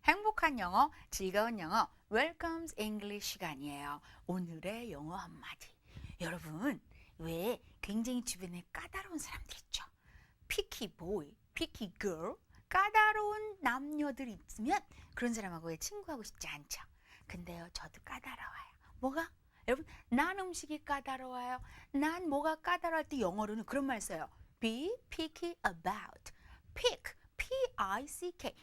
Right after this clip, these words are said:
뭘 집어들다. 뭐 먹을 때, 먹을 때마다 요거 먹을까? 저거 먹을까? 이럴 때가 피키하다고요. 거기다 Y를 써서 까다로운, picky. Choosy, particular.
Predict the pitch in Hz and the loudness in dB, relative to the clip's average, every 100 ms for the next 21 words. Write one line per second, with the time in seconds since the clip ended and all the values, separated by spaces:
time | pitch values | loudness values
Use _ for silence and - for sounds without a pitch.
0 | - 202 262 - - 202 302 262 214 - | -4 0 0 0 -4 -2 -2 -2 -2 -4
1 | - - - - - 202 196 220 277 - | -4 -16 -20 -14 2 2 4 2 0 2
2 | 285 185 175 190 330 - - - 311 311 | 0 0 -4 0 2 2 -4 -2 2 2
3 | 277 254 - - - - 381 349 226 - | 0 -4 -6 -6 -8 0 2 4 2 0
4 | - - - 370 427 440 320 330 - - | -6 -8 2 6 6 4 2 0 -2 -8
5 | - 392 - 220 160 156 160 151 - 196 | -6 -8 -6 -4 -4 -4 -4 -6 0 2
6 | 269 151 151 214 254 - 185 311 - - | 2 0 0 0 -2 -2 -2 -2 -2 -8
7 | - - 311 302 330 214 302 _ - - | -12 0 2 4 2 2 0 _ -20 -4
8 | 359 453 - - - - - - - - | 0 0 0 -8 -12 -20 -20 -18 -6 -4
9 | 330 392 466 202 - - - - - 269 | 2 4 4 -2 -8 -18 -20 -12 -4 -4
10 | - 370 370 - 240 | 0 2 2 0 -2